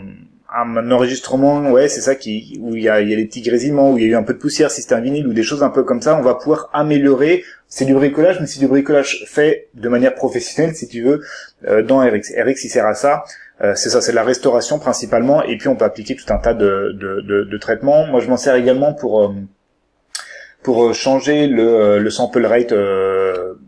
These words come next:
tu vois, pour, euh, pour downgrader en fait le master vers une version seize bits par exemple, voilà. Donc, euh, R X, voilà, j'en parle pas plus.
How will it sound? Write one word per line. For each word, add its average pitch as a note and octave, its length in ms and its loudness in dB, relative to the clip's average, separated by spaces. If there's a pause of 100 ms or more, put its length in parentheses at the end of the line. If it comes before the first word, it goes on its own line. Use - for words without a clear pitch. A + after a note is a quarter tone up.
(140)
tu A#2 100 -2
vois, A2 100 4
pour, G2 300 -2
euh, F#2 560 -4
pour G#2+ 160 -4
downgrader B2+ 640 2
en A#2 120 0
fait B2+ 300 0
le G#2 180 2
master A#2+ 640 0
vers A#2+ 240 0
une A2+ 120 -6
version A2 360 -4
seize G#2 260 -4
bits A#2 200 -8
par G2+ 140 0
exemple, G#2+ 280 -4
voilà. G2 220 -6 (480)
Donc, A2 240 -6
euh, G2+ 360 2 (120)
R A#2 60 2
X, A#2 120 -2
voilà, G2 180 -2
j'en G2 160 -8
parle G#2+ 180 -2
pas G#2+ 120 0
plus. C#3 260 -8